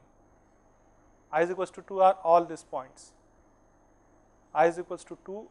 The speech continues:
all j. This is I is equals to three all j, four, five, six,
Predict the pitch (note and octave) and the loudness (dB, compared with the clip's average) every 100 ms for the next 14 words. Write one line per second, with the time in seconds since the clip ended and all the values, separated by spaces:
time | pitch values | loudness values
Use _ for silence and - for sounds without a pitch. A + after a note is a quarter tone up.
0 | - D#3 D3+ C3+ C3+ B2 _ _ _ _ | -2 0 0 -8 -18 -20 _ _ _ _
1 | - D#3 F#3 D#3+ D#3+ E3 E3 - E3 - | -20 -12 2 4 4 0 -14 -16 -20 -18
2 | F#3 G3+ - D#3 D3 C3 A#2+ _ _ _ | -18 -16 -4 -2 -2 -10 -20 _ _ _
3 | _ _ _ - D#3 C#3 - _ _ _ | _ _ _ -8 -6 -6 -12 _ _ _
4 | - D3+ E3+ G#3+ _ _ _ - F#3+ - | 2 4 4 -2 _ _ _ -12 -12 -12
5 | - | -20